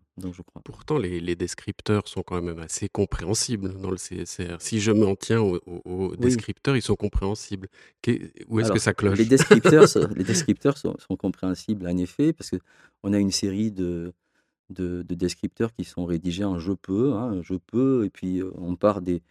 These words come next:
Speaker 1: des capacités ou des habiletés les plus basses et les plus faibles pour aller, euh, quand on est au niveau supérieur de, de compétences en langue, au niveau, euh, C deux, les plus élevés, ouais. Alors, ils sont assez simples. Le problème, c'est qu'ils sont difficilement exploitables.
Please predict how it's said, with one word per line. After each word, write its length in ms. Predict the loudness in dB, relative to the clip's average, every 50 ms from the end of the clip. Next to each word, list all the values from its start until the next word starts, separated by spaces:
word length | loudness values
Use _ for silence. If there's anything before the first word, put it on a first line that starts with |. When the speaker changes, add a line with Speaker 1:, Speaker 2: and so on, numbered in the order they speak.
| _ _ _ _ -10
Speaker 1:
des 100 | -8 -4
capacités 720 | -2 -2 0 0 0 -2 -2 -4 -10 -8 -2 -2 -2 0
ou 40 | 0
des 200 | -2 -2 -2 -2
habiletés 420 | -2 -2 -4 -8 -6 -4 -2 0
les 140 | 0 0 -2
plus 220 | -2 -6 -10 -6
basses 380 | -2 0 0 0 0 -2 -4 -6 -6
et 20 |
les 100 | -6 -6
plus 180 | -6 -8 -16 -6
faibles 340 | -2 0 0 2 0 -2
pour 280 | -4 _ -6 -4 0 0
aller, 280 | 2 4 4 2 2 0 _ _ _ _ _ _ _ -10
euh, 120 | -8 -8 -6
quand 220 | -4 -4 -4 -2 0
on 120 | 0 0
est 40 | 2
au 100 | 2 2
niveau 280 | 2 0 0 -2 -6 -8
supérieur 640 | -8 -8 -10 -8 -6 -4 -4 -2 -2 -4 -6 -8 -10
de, 300 | -12 -10 -10 -8 -10 -12
de 140 | -14 -16 -14
compétences 560 | -12 -10 -8 -6 -8 -6 -4 -4 -4 -4 -4
en 100 | -2 0
langue, 280 | 0 2 2 2 0 0
au 60 | 0 0
niveau, 480 | 0 0 -2 -2 -2 -2 -2 -2 -4
euh, 40 | -8
C 200 | -8 -8 -8 -6
deux, 320 | -4 -2 -2 0 -2 -2
les 120 | -4 -6 -10
plus 260 | _ -6 -4 -2 -2
élevés, 340 | 0 -2 -2 -4 -6 -8 -10 -12
ouais. 120 | -18 -20 -20 _ _ _ -4
Alors, 160 | -2 -2 -2 -2
ils 80 | -4 -6
sont 180 | -4 0 0
assez 240 | 0 0 0 -2 -6
simples. 380 | -4 -2 0 0 0 0 -2 -4
Le 680 | -6 _ _ _ _ _ _ _ _ _ _ _ _ _
problème, 280 | 2 4 4 6 4
c'est 140 | 2 2 0
qu'ils 200 | 0 0 0 0
sont 160 | -2 -2 -2
difficilement 640 | -2 -2 -4 -4 -2 -2 -2 0 2 2 2 2 0
exploitables. 500 | -2 -4 -6 -8 -8 -8 -8 -10 -14